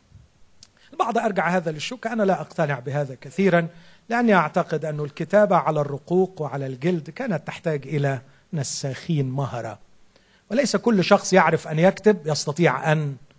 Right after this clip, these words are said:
ينسخ. حتى اليوم أي واحد فينا بيعرف يكتب، لكن مش كل واحد يعرف ينسخ حاجة كده مخطوطة دقيقة جميلة، فكان في ناس متخصصين في النسخ.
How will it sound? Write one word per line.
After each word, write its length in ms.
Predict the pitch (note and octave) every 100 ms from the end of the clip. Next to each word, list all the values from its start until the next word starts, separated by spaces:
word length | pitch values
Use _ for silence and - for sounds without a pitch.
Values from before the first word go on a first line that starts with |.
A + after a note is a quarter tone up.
| _
ينسخ. 500 | C#3+ C3 - - - -
حتى 300 | - F#3+ -
اليوم 400 | E3+ D#3+ E3 A#2+ - _ -
أي 100 | D4
واحد 260 | A#3 - D#3+
فينا 200 | G3+ D#3+
بيعرف 360 | F3+ D3+ D3+
يكتب، 280 | F#3 - C#3+
لكن 140 | C#3+
مش 120 | D3+ -
كل 120 | F3
واحد 280 | E3 D#3+ D3+
يعرف 500 | D#3 D3+ D3+ - - _ _ _ - _
ينسخ 340 | G#3+ F3 D3+
حاجة 360 | - - D#3 C#3
كده 260 | B2 D#3 C#3
مخطوطة 540 | C#3 C#3 F3 D#3+ C#3+
دقيقة 480 | C3+ - D#3 C#3 C3+
جميلة، 480 | C3 C3+ E3 C#3 C#3+ - -
فكان 360 | - E3 D4 C4
في 200 | - A#3+
ناس 300 | G#3+ A3 G3
متخصصين 880 | A3+ A3+ - F3+ - E3 A3 F#3+
في 340 | C#3+ F3+ F3+ B3 - _ _ _ _ -
النسخ. 520 | D4+ G#4+ - - -